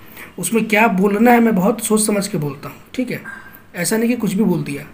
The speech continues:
हाँ, live में हो सकता है कि कुछ भी बोल देता हूँ, लेकिन recorded वी-, videos मेरे बहुत, आ,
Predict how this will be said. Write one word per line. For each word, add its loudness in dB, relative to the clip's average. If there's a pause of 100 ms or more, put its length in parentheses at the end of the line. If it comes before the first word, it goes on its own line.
हाँ, -6
live 2
में 4
हो 2
सकता -2
है -2
कि -6
कुछ -6
भी -2
बोल 0
देता -6
हूँ, -4
लेकिन -2 (580)
recorded -4
वी-, 0 (180)
videos 2
मेरे 4
बहुत, -2 (720)
आ, -6